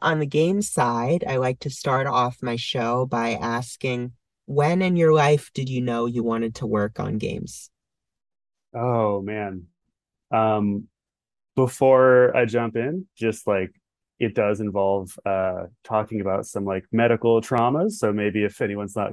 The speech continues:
Speaker 2: comfy with that topic, you know, fast forward a little bit.
Speaker 1: Yeah.
Speaker 2: Um, but I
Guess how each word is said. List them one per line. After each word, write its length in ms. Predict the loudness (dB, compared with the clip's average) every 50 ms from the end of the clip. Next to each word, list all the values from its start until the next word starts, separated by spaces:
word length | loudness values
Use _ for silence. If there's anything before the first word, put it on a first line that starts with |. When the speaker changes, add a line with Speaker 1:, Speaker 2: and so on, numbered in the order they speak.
| -8 _
Speaker 2:
comfy 480 | -6 -2 -2 -2 -2 -2 0 0 0 0
with 160 | -2 -2 -2
that 220 | -2 -2 -2 -2 -2
topic, 400 | -2 -2 0 0 0 -2 -2 -2 -4
you 80 | -6
know, 180 | -4 -4 -4 -6 -6 _ _ _ _ _ _ _ _ _ _ _ _ -18 -8 -2
fast 280 | 0 0 0 0 -2
forward 200 | -4 -2 0 0
a 40 | 2
little 160 | 2 0 2
bit. 240 | 2 2 2 0 0 -6 _ _ _ _ _
Speaker 1:
Yeah. 220 | 2 4 4 4 4
Speaker 2:
Um, 420 | 2 2 2 2 0 -2 -4 -8 -14 _ _ _ 0
but 200 | 0 0 2 2
I 580 | 0 0 2 2 2 2 2 2 0 0 -4